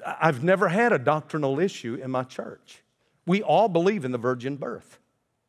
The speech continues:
We all believe in the deity of Jesus Christ.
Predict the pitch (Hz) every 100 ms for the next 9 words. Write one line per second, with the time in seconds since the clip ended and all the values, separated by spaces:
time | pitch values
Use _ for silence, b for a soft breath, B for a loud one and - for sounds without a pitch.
0 | _ _ b b b 165 220 165 196 175
1 | 170 226 214 151 - - 165 156 160 -
2 | 143 120 190 165 - 156 180 - 127 139
3 | 139 143 - - 214 208 -